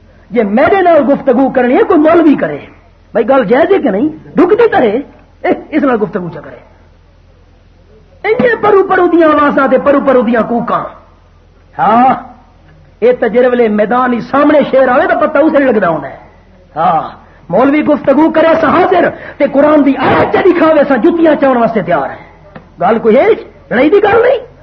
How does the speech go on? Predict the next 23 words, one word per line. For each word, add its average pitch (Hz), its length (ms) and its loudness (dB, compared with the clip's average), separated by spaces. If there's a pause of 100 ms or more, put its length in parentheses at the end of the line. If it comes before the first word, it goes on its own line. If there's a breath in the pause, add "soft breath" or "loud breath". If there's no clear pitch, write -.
(140)
صلح 403 260 2
دی 370 100 2
گل 320 200 2
ہے۔ 190 100 2 (600 soft breath)
خدا 302 280 2 (120)
واسطے 349 280 0
میں 339 120 4
اللہ 349 140 2
دا 330 220 0
واسطہ 330 240 0
دینا، 339 520 2 (260 loud breath)
شہر 294 280 2
دے 339 60 0
اندر 330 200 4 (140)
فساد 339 380 0
نہ 403 80 0
مچاؤ، 392 480 0 (800 soft breath)
علاقے 330 440 0
دے 349 40 0
اندر 339 200 2
رولے 349 320 2
نہ 415 180 0
پاؤ۔ 427 400 0